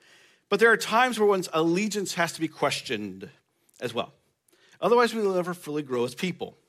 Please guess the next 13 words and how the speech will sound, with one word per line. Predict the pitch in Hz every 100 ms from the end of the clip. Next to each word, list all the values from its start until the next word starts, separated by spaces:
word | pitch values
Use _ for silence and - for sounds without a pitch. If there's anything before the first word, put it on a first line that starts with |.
| _ _ _ _ _ _
See, | - 214
friends, | - 208 196 - _ _ _
teenagers | - 277 240 139 120 117 135 202 -
are | 147
that | 147 143
wonderful | 165 208 190
time | - 151 147
where | 151
you | 160
choose | 156 - 214 196 160
and | 147
kind | 156 156
of | 147